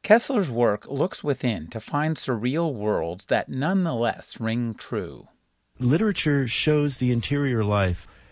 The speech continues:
Speaker 2: which is often different from the exterior life. And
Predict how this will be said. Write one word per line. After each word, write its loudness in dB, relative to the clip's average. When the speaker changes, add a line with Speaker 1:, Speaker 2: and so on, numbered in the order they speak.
Speaker 2:
which 2
is 2
often 0
different -2
from 0
the 2
exterior 0
life. -6
And 4